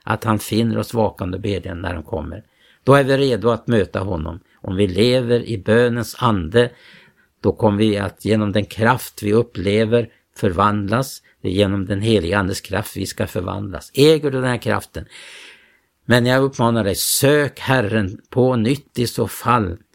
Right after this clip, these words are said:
och uppleva att du kan få idag uppleva förnyelse i den heliga ande.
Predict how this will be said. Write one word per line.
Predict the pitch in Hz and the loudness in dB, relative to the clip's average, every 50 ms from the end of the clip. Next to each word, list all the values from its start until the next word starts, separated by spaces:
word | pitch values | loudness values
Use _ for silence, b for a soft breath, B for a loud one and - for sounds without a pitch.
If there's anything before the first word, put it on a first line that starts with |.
| b b b b - | b b b b -8
och | 95 95 - 131 135 | -6 -2 2 2 2
uppleva | 127 - - 104 95 98 107 113 113 107 107 113 | 2 0 -4 -4 0 2 2 2 2 0 -2 -4
att | - 107 107 107 - | -4 -4 -6 -6 -8
du | - 101 | -10 -8
kan | - 113 98 95 | -6 -6 -6 -6
få | - - 101 92 90 b b b b b b b b b _ _ _ _ _ _ | -6 -6 -6 -6 -6 b b b b b b b b b _ _ _ _ _ _
idag | - 120 113 101 - 127 139 135 123 107 85 - - - - | -8 -6 -4 2 4 4 4 4 2 0 -2 -6 -12 -10 -2
uppleva | - 135 120 - - 117 104 107 95 101 95 | 0 0 0 0 -2 -2 0 0 0 0 -2
förnyelse | - - - 110 110 107 95 90 104 113 113 113 98 98 101 95 - - 98 | -4 -4 -2 -2 0 0 0 -2 -2 -4 -4 -6 -6 -6 -8 -8 -8 -8 -10
i | 95 | -8
den | 92 90 92 92 - | -6 -8 -8 -8 -10
heliga | _ - - 117 104 95 85 85 85 - - | _ -4 -2 -2 0 -2 -4 -6 -6 -6 -6
ande. | 82 87 76 - - - | -6 -6 -8 -12 -14 -20